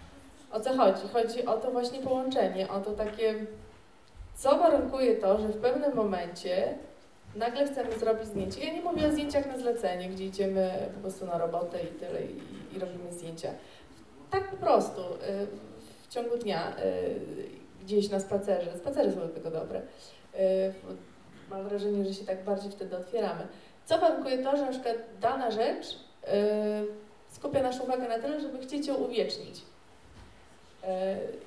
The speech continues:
a to jestem ja. A to jest, a to jest, a tamto jest moje zdjęcie z tego dnia. I słuchajcie, to jest niesamowita historia, dlatego że tak, Tomek sfotografował dziecięcą rękawiczkę na śniegu. Ja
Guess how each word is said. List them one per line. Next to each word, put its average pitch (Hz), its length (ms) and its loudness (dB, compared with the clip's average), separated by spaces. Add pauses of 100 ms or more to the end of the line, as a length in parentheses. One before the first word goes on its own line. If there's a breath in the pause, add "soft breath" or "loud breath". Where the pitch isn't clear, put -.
(1000)
a 220 80 4
to 311 100 0
jestem 311 260 -2
ja. 226 120 2 (4000)
A 196 120 0
to 226 140 0
jest, 240 320 0
a 208 80 4
to 240 140 2
jest, 247 200 4
a 214 60 2
tamto 240 280 0
jest 233 160 2
moje 208 260 6
zdjęcie 202 280 -2
z 202 100 -6
tego 196 220 -4
dnia. 165 220 -6
I 208 80 -8
słuchajcie, 220 400 2
to - 140 0
jest 247 180 2
niesamowita 226 460 2
historia, 196 360 4
dlatego 208 340 0
że 202 100 -4
tak, - 240 -6
Tomek 254 280 2
sfotografował 226 680 0
dziecięcą 233 480 2
rękawiczkę 202 560 0
na 190 100 -2
śniegu. 151 400 -10 (1000 loud breath)
Ja 208 400 4